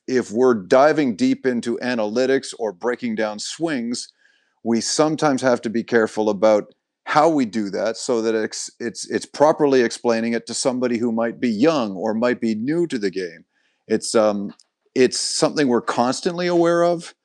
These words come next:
um, but I think it's nearly impossible to tailor a single show any day, any time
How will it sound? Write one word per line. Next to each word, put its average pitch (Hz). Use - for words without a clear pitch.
um, 107
but 123
I 123
think 135
it's -
nearly 135
impossible 113
to 104
tailor 110
a 98
single 127
show 104
any 120
day, 98
any 107
time 92